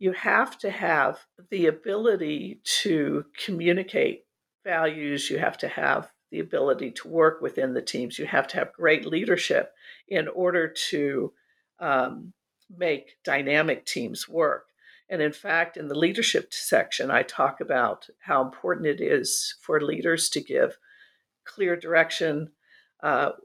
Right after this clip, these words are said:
with the latitude to create and innovate. And I, uh, provide an example that is a non-construction example, but it's the, um,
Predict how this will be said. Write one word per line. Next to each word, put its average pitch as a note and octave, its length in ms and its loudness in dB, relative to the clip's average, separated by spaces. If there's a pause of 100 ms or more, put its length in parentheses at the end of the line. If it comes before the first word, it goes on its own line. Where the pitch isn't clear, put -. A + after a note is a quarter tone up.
(160)
with F#3+ 380 4
the D#3+ 80 -4
latitude D3+ 1080 0
to - 160 -4
create D3 720 0 (240)
and E3+ 180 -4
innovate. - 600 0 (360)
And D#3 160 -2
I, C3 180 0 (640)
uh, - 280 0 (560)
provide D#3+ 520 -2
an D3 140 -14
example D3+ 640 -2
that - 180 -2
is - 200 -2
a C3+ 40 -2
non-construction D#3+ 840 0
example, - 580 -8
but - 100 -4
it's - 320 -4
the, - 320 -6
um, - 320 -4